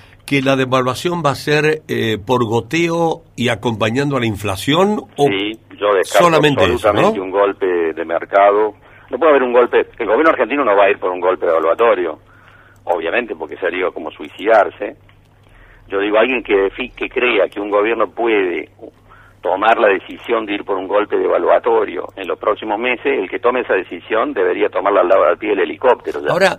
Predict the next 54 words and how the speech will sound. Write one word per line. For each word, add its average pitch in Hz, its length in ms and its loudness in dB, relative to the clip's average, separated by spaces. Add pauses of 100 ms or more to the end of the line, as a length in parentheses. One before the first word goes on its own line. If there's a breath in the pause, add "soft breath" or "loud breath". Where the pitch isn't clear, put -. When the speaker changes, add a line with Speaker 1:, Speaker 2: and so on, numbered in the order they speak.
Speaker 1:
en, 160 140 -2
en 160 440 -4
Speaker 2:
Entonces, 147 60 -10
Speaker 1:
términos, 214 520 0 (180 loud breath)
en 147 140 -4
Speaker 2:
y - 20 -6
además 202 140 6
Speaker 1:
términos 190 220 6
Speaker 2:
no 147 100 4
puede 151 140 6
haber 143 140 8
golpe 139 220 4
de 123 80 6
mercado, 113 420 6
Miguel. 92 280 0
Speaker 1:
Está - 280 -10
bien. 110 200 2
Speaker 2:
Porque - 180 -4
para 101 180 4
que 135 120 4
haya 143 100 4
un 131 100 0
golpe 131 260 4
de 120 60 4
mercado 113 300 2
tiene 113 160 -2
que 104 60 4
haber 107 120 4
mercado. 92 540 4 (280)
Speaker 1:
<laughs> 104 520 -2 (380 loud breath)
Speaker 2:
Y 156 100 0
lo 151 60 2
Speaker 1:
Eh, - 20 -6
Speaker 2:
que 131 140 -2
no - 60 6
hay - 80 8
Speaker 1:
Carlos. 180 100 8
Speaker 2:
acá 135 120 4
es 123 60 0
mercado, 117 460 6
entonces 113 460 0
no 123 100 2
puede 151 160 4
haber 127 140 4
un 113 80 -6
golpe 110 260 -2
de 107 100 -2
mercado, 95 500 0
es 104 60 -4
Speaker 1:
Está 113 140 4
Speaker 2:
obvio. 104 200 0
Speaker 1:
bien, 85 120 -2
está 82 140 -4
bien. 82 140 -6